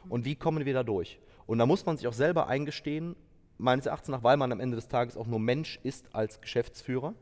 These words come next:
oder als Gesellschafter, Geschäftsführer, ähm, dass man da auch noch mal back to basics gucken muss, wie komme ich da jetzt durch, ohne dass ich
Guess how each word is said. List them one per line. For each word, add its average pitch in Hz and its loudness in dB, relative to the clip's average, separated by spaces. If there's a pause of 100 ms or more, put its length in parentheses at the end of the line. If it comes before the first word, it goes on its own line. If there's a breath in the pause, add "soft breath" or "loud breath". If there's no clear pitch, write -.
(140)
oder 110 0
als 104 -6
Gesellschafter, 113 -6
Geschäftsführer, 123 -8 (480 loud breath)
ähm, 123 4 (1800)
dass 120 -2
man 117 -2 (160)
da 110 0
auch - -6
noch 123 -6
mal 117 -2
back - -6
to 117 -4
basics 110 -4
gucken - -8
muss, - -6 (440)
wie 113 -8 (120)
komme 127 -4
ich - -12
da 110 0
jetzt 113 -8 (100)
durch, 107 -2
ohne 117 -2
dass 120 -4
ich 117 -12